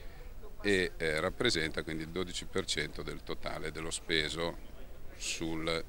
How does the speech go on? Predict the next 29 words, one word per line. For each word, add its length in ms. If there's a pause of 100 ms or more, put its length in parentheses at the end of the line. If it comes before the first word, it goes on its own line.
diciamo, 580
il 80
s-, 160
il 60
monte 460
italiano, 720
che 100
vale 220
circa 300
settantaquattro 840
miliardi 540
speso 380
con 140
carte 300
di 60
credito. 400 (1200)
In 60
questo 200
contesto, 500
quindi, 180
con 140
questa 260
grande 340
ambizione, 800 (120)
stamattina 600
si 140
è 20
parlato 560
di 260